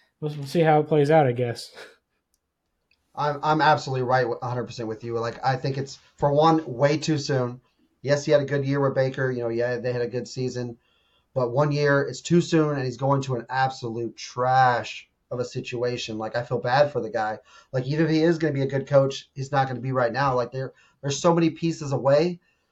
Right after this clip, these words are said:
Speaker 2: that I feel like this dude's gonna end up getting fired. And then, you know, maybe five, six years down the road, just like Raheem Morris, he's getting a second shot. And we're saying, "Oh, you know, maybe he can do it." But I, it's just a bad situation that even, even drafting well, no matter, they're just, they're missing so many pieces.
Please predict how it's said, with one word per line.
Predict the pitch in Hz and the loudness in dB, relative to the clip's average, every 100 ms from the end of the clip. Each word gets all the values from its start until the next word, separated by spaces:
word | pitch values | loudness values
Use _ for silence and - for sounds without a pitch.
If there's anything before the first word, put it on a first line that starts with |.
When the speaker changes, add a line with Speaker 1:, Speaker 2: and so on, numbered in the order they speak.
| - | -12
Speaker 2:
that | - 135 | -6 -4
I | 135 | -2
feel | 151 | 2
like | 135 | 0
this | 135 | 0
dude's | 156 147 | -6 -4
gonna | 139 | -4
end | 135 | -4
up | 117 | -4
getting | 123 113 | -8 -2
fired. | 147 156 143 131 127 _ _ _ _ | 4 4 4 0 -6 _ _ _ _
And | 127 | -6
then, | 135 | -4
you | 131 135 | -2 -4
know, | 131 | -4
maybe | 131 135 | -6 -6
five, | 135 139 135 135 | 0 4 4 2
six | 143 139 | -6 -8
years | 139 135 | -6 -2
down | 135 | -2
the | 127 | 0
road, | 135 151 143 131 | 2 2 0 -6
just | 135 135 | -8 -6
like | 131 | -4
Raheem | 127 131 135 | -4 -4 -2
Morris, | 139 147 135 131 - 120 | 2 4 2 -2 -12 -16
he's | 123 135 | -8 -6
getting | 143 123 | -4 -6
a | |
second | - 131 113 | -4 -4 -4
shot. | - 117 117 - - _ _ _ _ _ | -2 2 2 0 -8 _ _ _ _ _
And | 127 | -4
we're | 123 | -4
saying, | 123 127 | -2 -2
"Oh, | 120 139 | 2 4
you | 135 | 4
know, | 131 | 0
maybe | 127 113 127 | -2 -2 -4
he | 135 | -2
can | 139 139 | 0 0
do | 117 | 0
it." | 98 - | -4 -6
But | 117 107 - _ - | -4 -4 -6 _ -8
I, | 123 - | -6 -6
it's | 127 | -8
just | - 131 | -8 -6
a | 127 | -4
bad | 127 135 139 | 2 4 4
situation | - 139 131 135 135 147 147 - _ - - | 0 -4 0 0 0 -6 -8 -12 _ -20 -4
that | 135 135 - | -2 -2 -2
even, | 160 180 170 - | 0 2 2 0
even | 170 175 | 0 2
drafting | 165 143 170 185 185 175 | 2 2 2 2 0 0
well, | 175 180 | 2 2
no | 170 | 2
matter, | 160 160 147 | -2 -2 -4
they're | 147 135 | -6 -6
just, | 143 139 - | -12 -12 -8
they're | 147 | -6
missing | 147 143 143 | -6 -6 -8
so | 135 - 147 | -8 -2 -2
many | 151 147 | 0 -4
pieces. | 139 139 131 127 127 | -6 -6 -6 -6 -10